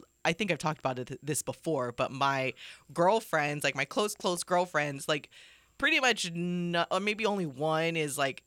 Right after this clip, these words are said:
somewhat of a sports fan. Other than that, it's like they're all really girly, and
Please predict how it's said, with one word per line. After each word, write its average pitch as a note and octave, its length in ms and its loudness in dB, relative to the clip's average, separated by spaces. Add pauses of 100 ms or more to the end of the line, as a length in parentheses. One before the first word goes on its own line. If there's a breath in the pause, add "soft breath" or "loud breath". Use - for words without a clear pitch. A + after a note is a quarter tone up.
somewhat D#3+ 580 0
of D3+ 140 2
a D#3 60 -2
sports E3+ 480 -2
fan. E3 440 4 (120)
Other E3 280 2
than C#3+ 200 -4
that, C#3+ 280 4
it's - 200 -4
like D3 220 -2
they're C#3+ 180 0
all C3+ 380 2
really D3 360 -4
girly, D3+ 640 -2
and C#3+ 360 -2